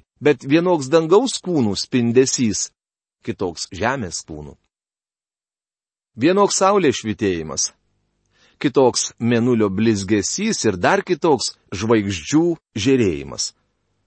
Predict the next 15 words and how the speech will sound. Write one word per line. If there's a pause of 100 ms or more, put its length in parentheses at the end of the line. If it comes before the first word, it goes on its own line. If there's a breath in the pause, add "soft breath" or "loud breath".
Net
ir
žvaigždė
nuo
žvaigždės
skiriasi
spindėjimu. (680)
Pirmas
laiškas
korintiečiams,
penkioliktas
skyrius,
keturiasdešimta,
keturiasdešimt
pirma